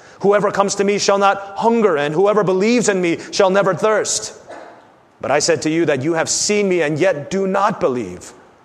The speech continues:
All that the Father gives me will come to me, and whoever comes to me, I will never cast out. For I have come down from heaven,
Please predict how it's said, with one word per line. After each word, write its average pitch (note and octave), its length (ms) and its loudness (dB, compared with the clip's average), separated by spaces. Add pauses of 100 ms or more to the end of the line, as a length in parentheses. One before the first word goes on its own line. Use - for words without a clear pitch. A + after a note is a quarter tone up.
(180)
All A#2 120 -2
that C#3 140 -2
the C#3+ 60 -2
Father D3 260 2
gives C#3+ 240 -2
me D#3+ 200 0 (160)
will G3 480 2
come G3+ 280 -2
to F3 120 -2
me, A#2+ 220 -4 (280)
and D3+ 120 0
whoever F#3+ 300 2
comes G#3+ 320 0
to G#3 100 0
me, F#3 200 0 (220)
I G#3 340 2
will E3+ 180 0
never F3+ 460 0
cast - 380 -4
out. G#2+ 360 -6 (640)
For A#2 100 -2
I C3 60 2
have C#3+ 120 0
come E3+ 220 0
down E3 240 2
from C3+ 160 -4
heaven, D3 340 -2